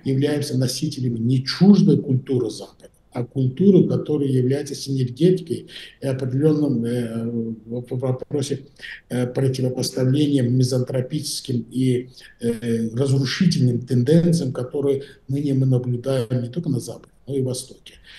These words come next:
Семейные ценности, ценности, э, культурологические, этнические ценности, религиозные ценности, они очень важны как для нас, как и для казахского народа. Культ семьи для нас было превыше всего и ныне является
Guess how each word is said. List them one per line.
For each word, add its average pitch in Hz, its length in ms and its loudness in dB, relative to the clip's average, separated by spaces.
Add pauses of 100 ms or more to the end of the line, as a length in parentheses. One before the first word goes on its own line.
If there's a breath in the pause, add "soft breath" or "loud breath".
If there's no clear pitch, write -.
(280 loud breath)
Семейные 160 540 4
ценности, - 580 -10
ценности, 139 720 -6
э, 117 300 -8
культурологические, 123 920 -6
этнические - 560 0
ценности, - 520 -14
религиозные 160 600 6
ценности, - 540 -14 (360 loud breath)
они 143 200 -4
очень 160 360 0
важны 120 360 -2
как 131 260 -10
для 123 160 -4
нас, 147 420 -4
как 120 200 -12
и 117 40 -12
для 117 200 -14
казахского 117 580 -14
народа. - 140 -20 (680 loud breath)
Культ 190 300 4
семьи 151 580 0
для 117 300 -6
нас 151 240 -6
было 127 240 -6
превыше 123 480 -8
всего 127 300 -8
и 127 180 -4
ныне 143 240 2
является - 460 -8